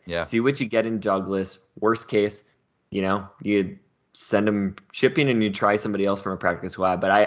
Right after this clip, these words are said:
Speaker 2: I like this as a really nice high upside move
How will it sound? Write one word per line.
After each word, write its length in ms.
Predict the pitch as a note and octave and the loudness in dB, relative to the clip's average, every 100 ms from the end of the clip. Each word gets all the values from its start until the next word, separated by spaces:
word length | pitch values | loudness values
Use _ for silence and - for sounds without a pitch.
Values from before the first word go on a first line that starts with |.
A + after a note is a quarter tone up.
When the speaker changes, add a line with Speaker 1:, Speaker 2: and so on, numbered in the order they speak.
| - | 4
Speaker 2:
I 100 | G2 | 2
like 360 | G2 G#2 G#2+ | 4 2 2
this 180 | A2 G#2+ | -2 -4
as 120 | F#2+ | -4
a 80 | F#2 | -6
really 440 | F2 F#2 G2+ G2 F#2+ | -6 -2 -2 -2 -2
nice 360 | F#2 F#2+ F2+ - - - | -2 -2 -4 -14 -20 -4
high 260 | - G2+ | 2 4
upside 500 | F2+ - - F#2+ F#2 | 2 -4 -4 -2 -2
move 300 | F#2+ F#2 F2 | -4 -6 -8